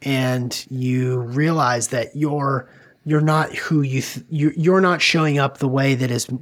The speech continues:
that is in alignment with your best purpose. That's a hard trip.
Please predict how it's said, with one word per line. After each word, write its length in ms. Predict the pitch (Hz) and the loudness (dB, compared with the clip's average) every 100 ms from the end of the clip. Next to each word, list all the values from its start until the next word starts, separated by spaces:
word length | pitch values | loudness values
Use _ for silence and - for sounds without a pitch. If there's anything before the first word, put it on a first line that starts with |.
| - | -6
that 220 | 135 131 | -2 0
is 260 | 123 113 - | 0 0 -2
in 80 | 143 | -2
alignment 460 | 123 131 147 139 139 | -2 0 -2 -2 -4
with 120 | - | -4
your 120 | 131 | -2
best 320 | 120 113 - | 0 -2 -2
purpose. 360 | 156 151 98 - - | -2 -2 -4 -8 -2
That's 180 | 190 151 | 0 0
a 40 | |
hard 480 | - - 151 147 110 | -2 -2 0 0 -2
trip. 360 | - - - | -8 -8 -14